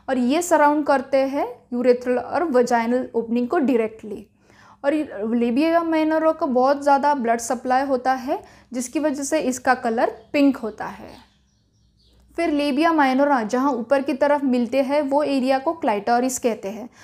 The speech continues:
और क्लाइटोरिस को कंपेयर किया गया है पेनिसिन मेल्स। क्योंकि ये एक सेंसरी ऑर्गन है जो स्टिमुलेट होता है at the time of intercourse और ये इरेक्ट भी हो सकता है। और क्लाइटोरिस के ऊपर एक स्किन फोल्ड होती है जिसे प्रीप्यूस कहते हैं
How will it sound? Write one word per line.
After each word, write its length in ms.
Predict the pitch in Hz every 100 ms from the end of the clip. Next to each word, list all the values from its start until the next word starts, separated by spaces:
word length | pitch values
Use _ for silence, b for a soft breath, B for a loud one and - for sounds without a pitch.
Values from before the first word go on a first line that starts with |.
| B B
और 80 | 254
क्लाइटोरिस 640 | 254 269 226 220 285 311
को 160 | - 339
कंपेयर 440 | 330 269 240 277
किया 320 | 285 285 285 277
गया 260 | 269 262
है 140 | 262 311
पेनिसिन 580 | 320 233 226 247 285
मेल्स। 720 | 277 247 220 214 220 - - b b _ 311
क्योंकि 180 | 277
ये 200 | 330 349
एक 100 | 349
सेंसरी 460 | 349 285 233 277 302
ऑर्गन 380 | 294 277 294 294
है 200 | 269 294
जो 160 | 269
स्टिमुलेट 560 | 285 - 240 247 262 269
होता 260 | 277 262 277
है 260 | 285 269
at 120 | 226
the 100 | 254
time 200 | 247 240
of 100 | 254 269
intercourse 520 | 226 220 220 240 359 403 B B B
और 100 | 254
ये 160 | 262 311
इरेक्ट 340 | 254 247 233
भी 180 | 220 254
हो 140 | 262
सकता 360 | 226 226 220 226
है। 320 | 226 226 226 - b b b -
और 120 | 262
क्लाइटोरिस 640 | 277 226 220 277 320 320
के 140 | - 330
ऊपर 260 | 311 320
एक 100 | 320
स्किन 280 | - - 285
फोल्ड 300 | 285 320 311
होती 240 | 302 294
है 140 | 294 311
जिसे 280 | 247 269 294
प्रीप्यूस 600 | - 247 254 294 330 -
कहते 360 | 285 240 226
हैं 240 | 226 294